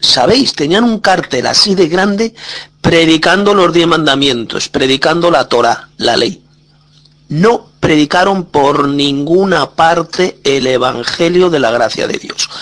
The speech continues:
Lo único que predicaban era la ley porque están bajo la ley.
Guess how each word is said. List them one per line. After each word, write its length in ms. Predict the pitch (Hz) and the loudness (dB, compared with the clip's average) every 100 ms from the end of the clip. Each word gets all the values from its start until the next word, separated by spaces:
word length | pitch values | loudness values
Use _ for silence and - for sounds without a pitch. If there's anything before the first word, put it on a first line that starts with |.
| - - | -18 -8
Lo 240 | - 139 160 | -2 2 2
único 340 | 196 190 170 | 2 0 -2
que 80 | 151 | -2
predicaban 560 | 143 139 123 160 156 151 | -2 -2 0 0 0 0
era 160 | 147 | 0
la 140 | 139 143 | 2 2
ley 160 | 151 | 0
porque 220 | 165 156 | -2 -6
están 240 | 127 131 127 | -6 -6 -4
bajo 200 | 123 120 | -6 -2
la 100 | 117 | -2
ley. 200 | 147 | -2